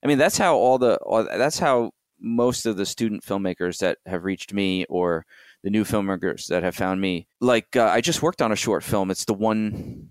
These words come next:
real job that I did this year, you know, and the person just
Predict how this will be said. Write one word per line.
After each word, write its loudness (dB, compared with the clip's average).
real 2
job 2
that 2
I 0
did -2
this -2
year, 0
you -6
know, -2
and -6
the -6
person -2
just -10